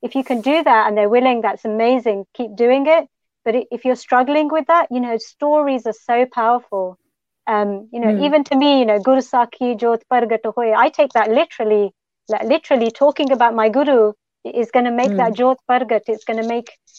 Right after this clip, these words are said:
Speaker 1: it's gonna make me shine, and it's gonna make my children shine. So,
Speaker 2: Hmm.
Speaker 1: you know,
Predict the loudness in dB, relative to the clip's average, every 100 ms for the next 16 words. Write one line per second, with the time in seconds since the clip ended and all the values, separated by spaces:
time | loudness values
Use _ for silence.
0 | -20 -6 -4 -2 0 0 0 -4 -2 0
1 | 2 2 0 0 -2 -2 -2 -2 -2 -6
2 | 0 0 2 0 -4 -6 -8 -8 -14 _
3 | _ _ -2 4 6 6 4 0 -4 -2
4 | 2 2